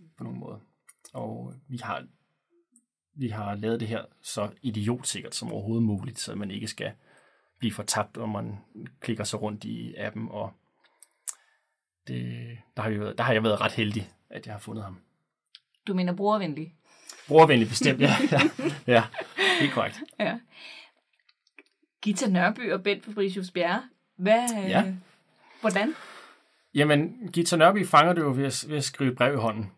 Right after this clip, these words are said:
Speaker 1: Det er jo ikke bare lige at gå ind på en e-mail og, og finde hendes telefonnummer og noget. Så jeg skrev,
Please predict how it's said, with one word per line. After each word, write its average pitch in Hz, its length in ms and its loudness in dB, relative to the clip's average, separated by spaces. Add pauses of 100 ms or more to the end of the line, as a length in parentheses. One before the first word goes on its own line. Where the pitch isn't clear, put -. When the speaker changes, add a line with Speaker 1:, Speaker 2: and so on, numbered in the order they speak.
(100)
Speaker 1:
Det 131 60 -8
er 131 40 -2
jo - 20 0
ikke 135 120 -4
bare 127 180 4
lige 120 160 0
at 117 80 -4
gå - 100 -6
ind 123 140 -4
på 113 80 -8
en 110 80 -4
e-mail 113 420 -2
og, 104 260 -6 (560)
og 117 120 -12
finde 107 180 -6
hendes 101 140 -8
telefonnummer 104 560 -8
og 104 40 -12
noget. 107 160 -10
Så - 100 -10
jeg 113 100 -8
skrev, 139 300 -2